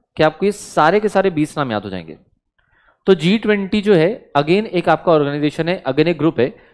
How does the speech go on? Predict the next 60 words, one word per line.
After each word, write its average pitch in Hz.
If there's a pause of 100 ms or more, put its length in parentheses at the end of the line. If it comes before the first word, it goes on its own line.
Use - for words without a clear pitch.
(160)
and 165
यहाँ 156
पर 226
आप 220
ऐसा 202
समझो 202
कि 208
दुनिया 175
के 190
जो 185
मेजर, 170
मेजर 202
कंट्रीज 151
हैं, 110
जो 139
सबसे 180
पावरफुल 180
कंट्रीज 147
हैं, 180 (320)
उन्होंने 208
मिलकर 185
ये 175
एक 175
ग्रुप 160
यहाँ 135
पर 160
बना 120
के 127
रखा 117
है, 175
and 151
इसका 147
हमने 160
नाम 151
दिया 156
है - (380)
जी 147
ट्वेंटी। 110
तो 180
एक 180
जी 151
ट्वेंटी 190
भी 196
आता 185
है, 220
एक 170
जी 147
सेवन 156
भी 185
आता 127
है, 160 (420)
पहले 180
हम, 208
हम 208
फोकस 170
करें 175
जी 156
ट्वेंटी 113
पर। 80 (480)
देखो, 127